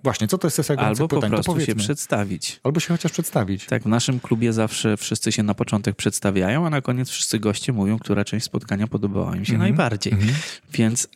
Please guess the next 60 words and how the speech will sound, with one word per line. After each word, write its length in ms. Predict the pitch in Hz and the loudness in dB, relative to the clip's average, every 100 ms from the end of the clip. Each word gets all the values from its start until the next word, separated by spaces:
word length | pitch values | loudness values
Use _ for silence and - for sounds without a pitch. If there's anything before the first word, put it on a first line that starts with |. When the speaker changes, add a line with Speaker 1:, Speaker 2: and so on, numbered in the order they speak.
| _ | _
Speaker 2:
wszyscy 520 | - - - - - | -4 0 0 0 -2
mają 220 | 95 92 - | -2 -2 -2
okazję 320 | - 95 90 | 0 0 2
do 100 | 95 | 0
tego, 240 | - 98 | 0 0
żeby 180 | 107 - | 0 0
się 120 | - 98 | 0 2
Speaker 1:
Ale 80 | |
nie 0 | 101 117 180 | 4 4 4
Speaker 2:
wypowiedzieć. 100 | 240 | 2
Speaker 1:
muszą. 280 | 190 107 92 - | 2 2 0 0
Te 160 | 139 | 0
osoby, 260 | 156 143 147 | 2 2 0
które 200 | - 139 | 0 0
są 120 | 139 | 2
najbardziej 340 | 131 135 147 127 | 0 0 0 0
zamknięte 400 | 120 156 160 135 | 0 0 0 0
i 40 | |
mają 200 | 131 143 | 0 0
z 40 | |
tym 120 | - 113 | 0 2
problem, 300 | 120 110 110 | 2 2 2
bo 100 | 127 | 0
takie 220 | 127 117 | 0 0
znam, 300 | 110 101 135 - - | 2 2 0 -2 0
one 120 | 143 | 2
Speaker 2:
Nie 40 | |
Speaker 1:
mogą 140 | 185 180 | 2 2
Speaker 2:
muszą. 220 | 127 202 | 0 0
Speaker 1:
przyjść 460 | 131 190 233 - - | 0 0 -2 -10 -10
Speaker 2:
Tak, 440 | - 202 117 90 - - | -2 2 2 0 -4 0
Speaker 1:
i 100 | 156 | 2
Speaker 2:
tak, 120 | 147 151 | 2 2
tak. 180 | 98 95 | 0 0
Speaker 1:
posłuchać, 640 | 131 - 120 - 202 220 | 0 2 0 2 0 0
a 80 | 147 | 0
w 60 | 135 | 2
momencie, 280 | 156 170 160 | 2 0 0
kiedy 140 | 156 | -2
ktoś 200 | - 151 | 0 0
się 80 | 147 | 0
pyta, 300 | 160 160 151 | 0 0 0
to 100 | 147 | 0
mogą 200 | 151 143 | 0 0
powiedzieć: 360 | 147 139 143 151 | 0 0 0 0
„Nie 180 | 151 | 2
jestem 340 | 165 156 156 131 | 2 0 0 0
jeszcze 240 | 127 - | 0 0
gotowy”. 480 | 120 117 104 90 92 - - - - | -2 0 0 -2 -6 -10 -16 -12 -4
Speaker 2:
My 100 | 202 | 0
robimy 500 | 196 185 170 156 147 | 2 2 2 2 2
networking 640 | 147 - 160 156 151 143 | 0 2 0 2 -2 -2
tak 200 | 139 131 | 0 2
dobrze 300 | 139 135 127 | 2 2 0
przed 260 | - 131 - | 0 -4 -2
spotkaniem, 560 | - 127 135 127 123 | -2 0 0 2 0
w 60 | - | 0
trakcie 320 | 117 - 123 | -2 0 -2
przerwy, 580 | - 120 123 117 117 113 | 0 0 2 2 2 2
że 300 | 117 104 | 2 2